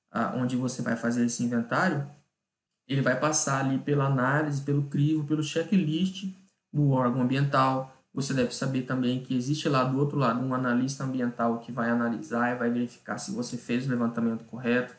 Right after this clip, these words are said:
Ah, então, sendo assim, você precisa ter em mãos ali o, o checklist de quais são os principais pontos e aspectos, né, quais são os principais itens que os analistas do órgão ambiental, aí no seu caso, vai analisar e vai verificar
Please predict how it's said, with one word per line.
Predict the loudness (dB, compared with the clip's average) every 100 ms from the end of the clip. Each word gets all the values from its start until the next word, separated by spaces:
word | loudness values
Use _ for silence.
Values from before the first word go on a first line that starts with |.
| _ _ _ _ _ -4
Ah, | 0 0 0
então, | 0 2 2
sendo | 2 4 4
assim, | 2 2 2 2 -2 -12 -8
você | 0 2 2 0
precisa | -2 -2 2 4 4
ter | 4
em | 4 4
mãos | 4 2 2
ali | 2 2 2 0 -4
o, | -4 -2 -4
o |
checklist | -4 0 0 2 4 4 4 2 0 -6 -8 _ _ -14
de | -2
quais | 2 4
são | 4 0
os |
principais | 2 2 2 0 2 4 4
pontos | 0 2 4 4 4 0
e | 0
aspectos, | -2 -2 2 2 0 -4 -2
né, | 0 0
quais | 0 0
são | 0
os | -6
principais | -6 -6 -6 0 0 0 0
itens | 0 4 6 4 2 -14 _ _ _ _
que | 0
os | 2 4
analistas | 2 4 4 2 0 -4
do | 0 2
órgão | 4 2 2 2
ambiental, | 4 2 2 2 2 2
aí | 2
no | 2
seu | 0 -2
caso, | 0 2 2 2 0
vai | 2 2
analisar | 2 2 2 4 2 2
e | 0
vai | 0
verificar | -2 0 -2 -2 -2 -2 -6